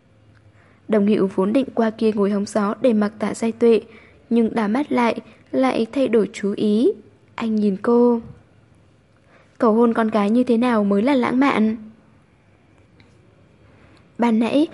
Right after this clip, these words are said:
Lệ Minh Vũ gọi điện cho anh. Vốn dĩ anh tưởng có chuyện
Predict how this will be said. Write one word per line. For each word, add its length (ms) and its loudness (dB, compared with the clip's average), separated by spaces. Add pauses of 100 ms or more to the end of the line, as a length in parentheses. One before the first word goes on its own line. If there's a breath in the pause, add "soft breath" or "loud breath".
(180 loud breath)
Lệ 120 2
Minh 160 4
Vũ 160 0
gọi 180 0
điện 200 -2
cho 140 -2
anh. 340 2 (340)
Vốn 160 2
dĩ 200 -4
anh 180 -2
tưởng 260 0
có 180 -4
chuyện 200 -4